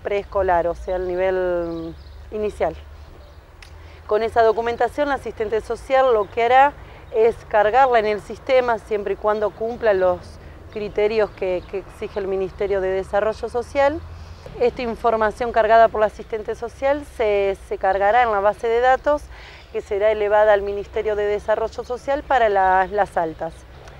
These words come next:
Hemos tenido un problema en Maipú que tal vez haya un mal concepto de lo que es este programa, pero bueno, estuvimos en contacto y reunidas con personal del Ministerio de Desarrollo Social,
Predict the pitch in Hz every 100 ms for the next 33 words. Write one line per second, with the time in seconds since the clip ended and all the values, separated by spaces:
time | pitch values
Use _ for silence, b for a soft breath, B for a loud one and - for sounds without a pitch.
0 | - 240 247 254 233 247 240 233 226 233
1 | 226 226 233 233 233 226 226 247 247 247
2 | 233 208 208 220 226 214 - 214 202 202
3 | 196 190 - - - - 214 220 220 220
4 | 226 220 220 208 262 247 - 240 220 202
5 | 180 220 - 214 233 214 220 233 240 240
6 | 240 269 - B B B - - 202 202
7 | 208 214 196 220 220 226 226 208 208 226
8 | 220 190 226 214 202 202 214 208 208 214
9 | 214 214 208 196 196 196 196 196 190 190
10 | - 208 208 214 202 202 196 233 220 208
11 | 202 202 - 220 220 240 214 226 - 240
12 | 262